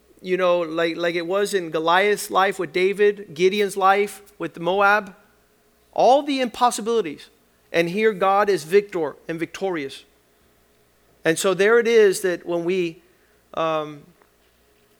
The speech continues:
we're challenged by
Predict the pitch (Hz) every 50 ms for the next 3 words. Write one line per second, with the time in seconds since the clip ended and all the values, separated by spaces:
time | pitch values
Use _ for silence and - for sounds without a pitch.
0 | _ _ _ _ _ _ _ _ - - 165 180 180 180 - - - - - 220
1 | 233 247 254 247 240 208 185 165 - - 170 151 175 175 190 190 190 190 190 190
2 | 185 180